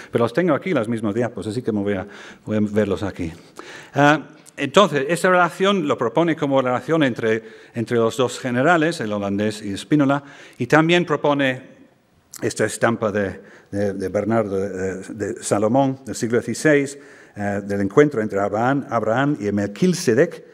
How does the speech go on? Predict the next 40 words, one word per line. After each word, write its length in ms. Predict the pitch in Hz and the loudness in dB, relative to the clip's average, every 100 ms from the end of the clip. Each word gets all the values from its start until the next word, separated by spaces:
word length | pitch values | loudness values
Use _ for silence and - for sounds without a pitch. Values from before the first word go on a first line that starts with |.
| - - - | -20 -20 -12
en 160 | - 107 | -6 -4
silografía 960 | - 120 104 98 98 151 139 127 123 - - _ | 0 0 0 -2 -2 2 2 2 -4 -20 -20 _
para 220 | - 113 117 | 0 2 2
el 60 | |
mi-, 120 | 120 | 0
la 160 | 117 120 | 0 0
misma 240 | 123 117 | 0 -2
relación. 500 | 107 101 92 - 143 | -2 -2 -4 0 0
Incluso 320 | 113 - 131 131 | 0 -2 -2 0
hay 120 | 127 | 2
lances 420 | 131 139 - 101 | 2 0 -4 -6
ahí, 220 | 110 117 | -4 -4
como 200 | 107 107 | -4 -8
se 140 | 101 104 | -6 -2
ve, 300 | 117 101 - - - | -2 -2 -14 -20 -14
eh, 540 | 107 - - - - - | -14 -14 -20 -20 -16 -8
se 180 | - 113 | 0 2
ve 240 | 113 107 101 | 2 0 -6
aquí 300 | 98 107 98 | -8 -4 -2
en 60 | |
la, 80 | 98 | -4
en 220 | 98 98 | -4 -4
la, 60 | 95 | -4
en, 300 | 95 95 90 - | -6 -8 -10 -8
en 180 | 98 90 | -6 -4
la, 300 | 87 87 - _ - - | -4 -8 -12 _ -20 -12
en 60 | 95 | -8
la 80 | 95 | -2
de-, 180 | 113 101 | -2 -2
la 100 | 101 | -4
parte 280 | 104 - 107 | -4 -2 -2
derecha. 400 | 143 - 80 78 | -2 -4 -14 -14
Dice 260 | 95 117 120 | -8 -6 -4
que 60 | 127 | -4
este 280 | 151 - | -4 -2
tiene 200 | 170 185 | -2 0
que 80 | 170 | 0
ser 160 | 160 151 | 0 0
la 100 | 127 | 0
fuente, 480 | - 135 123 117 | -2 -2 -2 -4